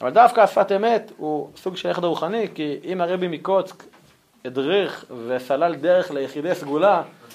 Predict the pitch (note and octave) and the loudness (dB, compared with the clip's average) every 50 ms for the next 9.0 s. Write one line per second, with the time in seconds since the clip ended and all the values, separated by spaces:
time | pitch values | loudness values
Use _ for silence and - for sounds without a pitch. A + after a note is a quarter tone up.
0 | - - _ - - - - - B2 C3+ D#3+ F3+ G3 F#3+ F3+ E3+ D#3+ E3+ A3 A#3+ | -20 -20 _ -16 -16 -14 -10 -4 2 4 6 8 10 10 10 8 6 6 4 4
1 | G#3+ G3 F#3+ F#3+ G3 - - _ _ _ - - - - - G#3 G#3 G3+ - F#3+ | 4 2 0 -2 -8 -12 -16 _ _ _ -10 -10 -6 0 4 4 4 4 4 0
2 | G#3 G3+ F3 F3+ E3+ D#3+ - - G3+ G3 F3+ D#3 - F#3 - F3+ F3 F#3+ F3+ - | -2 -2 -2 -2 -4 -4 -2 -2 -2 0 0 -2 -4 -6 -4 -2 -2 -2 -2 -2
3 | F3 D#3+ - - G3+ G#3+ A3 G#3+ G#3+ - - - _ - - A#2+ - D3 D3 D3 | -4 -6 -2 2 2 4 4 2 0 -2 -12 -20 _ -20 -16 -8 -2 0 2 2
4 | C#3+ C3+ - - C#3 - - - C#3 C3 C#3+ D#3 G#3+ C4+ - - G3+ F3+ E3+ F3 | 0 -2 -6 -10 -12 -10 -10 -10 -8 -6 -2 0 2 0 0 2 2 2 2 0
5 | F3 - - _ _ _ _ _ _ _ _ _ _ _ _ - C#3 D#3 E3+ F3 | -2 -6 -12 _ _ _ _ _ _ _ _ _ _ _ _ -4 0 4 4 4
6 | F3 F3+ E3+ - - - C#4+ E4 D#4+ - B3+ A#3 - A3+ G#3 G3 G3+ G#3 G3+ - | 4 2 -2 -2 -2 0 0 0 2 4 4 4 6 6 8 8 8 8 6 4
7 | E3 E3 E3 D#3+ D#3 C#3+ D#3 F3+ F3 C#3+ - - D#3 C#3+ C3+ F3 G3+ G#3 A3 G#3+ | 4 4 4 6 4 4 4 2 0 -2 -4 -6 -6 -4 -2 0 0 0 0 -2
8 | - - F3 D#3+ C#3+ - D3 D3+ D3 D3+ D3+ D3+ C#3+ C3+ B2+ A#2+ B2 A#2+ G#2 G2 | -4 -4 -4 -4 -4 -4 -4 -2 0 0 2 2 2 0 0 -2 -2 -4 -4 -6